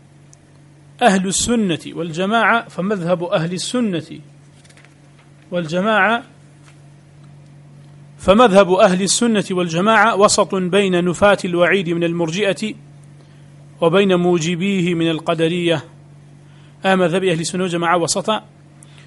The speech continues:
لبين دوو کۆمەڵە، لە بینی ئەو مرجیانەی کەوا نەسەکان و دەقەکانی هەڕەشە پوچەکەن و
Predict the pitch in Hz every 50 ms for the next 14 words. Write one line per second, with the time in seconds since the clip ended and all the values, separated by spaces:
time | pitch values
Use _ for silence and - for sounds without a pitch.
0 | - - - - - 175 165 170 160 151 196 202 202 185 175 180 185 180 185 -
1 | - - - - - - - - - - - - - - - - - - - -
2 | - - - - - - - - - - - - - - 165 165 202 202 196 -
3 | 180 175 160 160 156 156 156 156 - - 160 165 147 190 196 185 190 202 202 190
4 | 185 180 151 135 165 190 190 170 170 180 196 202 - - - 165 175 196 185 170
5 | 151 - - - - - - - - 185 180 160 - - 175 147 - 196 202 196
6 | 185 170 160 151 135 139 139 139 175 165 - - 170 - 190 202 196 185 180 170
7 | 160 143 120 160 170 160 165 147 - - 180 147 - - - - - - - -
8 | - - - - - - - - - - - - - - - - - 214 185 -
9 | 240 220 214 220 220 226